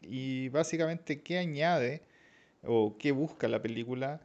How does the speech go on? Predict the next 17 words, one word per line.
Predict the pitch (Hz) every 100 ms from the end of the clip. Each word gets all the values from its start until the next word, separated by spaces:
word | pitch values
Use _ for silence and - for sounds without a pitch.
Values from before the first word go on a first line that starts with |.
| _ _
Es | - 127
darle | 135 170 170
una | 160 151
dimensión, | 139 117 107 - 160 160 107 98 -
a, | 107 107 107 107 107 50 -
una | 131
dimensión | 135 127 120 - 143 135
más | 139 123
humana | 120 139 147 131 160 _ _ - _
a | -
este | 139 160
personaje | 143 - 135 151 151 147
tremendamente | 120 120 175 175 131 127 123
carismático, | 120 113 117 120 113 120
justamente, | - - 123 123 123 131 123
que | 117 120
es | 117 -